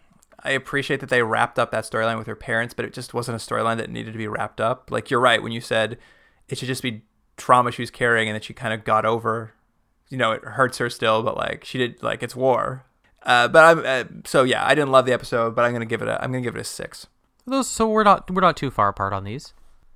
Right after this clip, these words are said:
Speaker 1: No, I don't think so. Uh, I mean, overall, still very hopeful for the show, but these were, I think were,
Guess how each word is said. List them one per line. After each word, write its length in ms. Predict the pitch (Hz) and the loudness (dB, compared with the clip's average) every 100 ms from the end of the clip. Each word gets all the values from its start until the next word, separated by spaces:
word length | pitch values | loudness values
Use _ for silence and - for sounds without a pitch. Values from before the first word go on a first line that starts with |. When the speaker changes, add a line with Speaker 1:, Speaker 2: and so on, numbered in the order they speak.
| - _ 320 | -20 _ -8
Speaker 1:
No, 100 | 330 | -6
I 20 | |
don't 140 | 214 | -6
think 140 | 208 175 | -8 -6
so. 240 | 123 127 - _ _ - | -6 -6 -10 _ _ -12
Uh, 220 | 143 147 - | -6 -6 -4
I 100 | 220 | -2
mean, 120 | 240 | 0
overall, 540 | 190 214 156 127 120 123 | 2 6 8 8 6 2
still 200 | - 123 | -4 0
very 180 | 117 | 0
hopeful 260 | 117 117 127 | 0 -6 -6
for 160 | - 117 | -8 -8
the 80 | |
show, 260 | 120 127 117 | -4 -2 -2
but 140 | 120 110 | -2 -2
these 200 | 135 135 | -4 0
were, 260 | 123 117 | 0 2
I 60 | 127 | 0
think 180 | 151 135 | -2 -2
were, 200 | 127 | -2